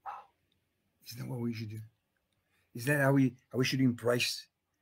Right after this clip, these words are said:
this running to or running from God this evening? Isn't that what we should do as, and just embrace it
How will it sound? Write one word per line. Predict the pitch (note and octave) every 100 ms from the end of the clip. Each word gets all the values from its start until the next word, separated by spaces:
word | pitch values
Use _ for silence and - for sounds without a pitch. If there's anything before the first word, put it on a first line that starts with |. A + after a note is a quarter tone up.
| _ _ _ -
this | A#2+ - - - _ _ _ _ _ _ _ -
running | A#2 C3+ C3+
to | C#3 C#3+ A#2+
or | G#2+
running | A2+ A#2+
from | A#2+ A#2 A#2+
God | A2 A2+ G#2
this | G#2 -
evening? | A2+ A2+ G#2+ _ _ _ _ _ _ _ _
Isn't | C#3 D#3
that | D#3
what | D3
we | C3+
should | B2+ C3 G#2+
do | C3+ B2
as, | G#2 - _ _ _
and | A#2+
just | B2+ -
embrace | C3 C3 A#2 -
it | C3+